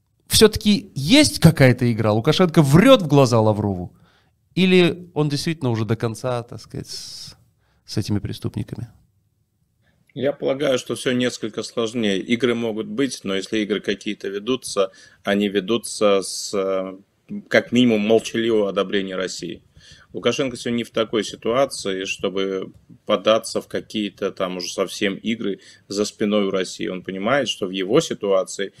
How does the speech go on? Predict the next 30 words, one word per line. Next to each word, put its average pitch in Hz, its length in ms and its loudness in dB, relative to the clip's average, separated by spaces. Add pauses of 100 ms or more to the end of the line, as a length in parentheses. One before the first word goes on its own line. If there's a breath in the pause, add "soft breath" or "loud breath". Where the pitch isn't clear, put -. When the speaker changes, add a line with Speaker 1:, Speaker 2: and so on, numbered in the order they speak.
(240 soft breath)
Speaker 2:
это 101 200 0
чревато 113 580 0
и 98 60 0
могут 104 380 -6
очень 98 320 -8
быть 104 440 -6 (120)
большие 98 480 -2
проблемы. 92 580 -10 (380 soft breath)
И 95 100 -2
тут, 110 240 -2 (160)
э, 98 1040 2
сравнение 107 520 -2
с 90 60 -10
другими 101 360 -8
странами, 110 440 -2
я 98 140 -4
думаю, 101 380 -8 (300 loud breath)
они 107 280 -6
не 107 160 -2
очень 104 340 -2
правомочны. 98 640 -2
Все-таки - 380 -14
Беларусь 101 500 0
на 101 80 -8
сегодняшний 98 600 -6
день 104 260 -4
для 95 100 -8
России 98 360 -4
играет 95 260 -4
совершенно 98 640 -6